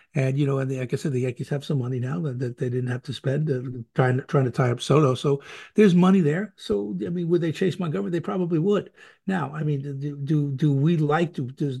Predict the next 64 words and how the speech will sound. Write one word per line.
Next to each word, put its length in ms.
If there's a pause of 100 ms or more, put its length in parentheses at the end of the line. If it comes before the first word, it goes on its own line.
(120)
do, 240
does 220
the 100
fan 260
base 240
love 240
Montgomery 560
enough? 380 (420)
I 20
mean, 180
when 120
he 60
was 160
here, 240 (140)
they 120
liked 260
him, 140
they 120
enjoyed 320
him. 140
He 80
was 100
a 60
solid 400
pitcher. 380
When 80
he 60
went 200
away, 180
he 60
became 360
much 240
better. 320 (340)
And 80
now 140
he's, 180
if 300
he 60
wants 260
to 80
come 180
back, 320 (200)
I 40
mean, 240
is 200
he, 320 (260)
is 120
he 140
that 260
much 240
better? 240
Did 160
he 60
just 280 (580)
you 60
know, 80
find 240
lightning 340
in 80
a 40
bottle 440
when 160
it's, 220
uh, 160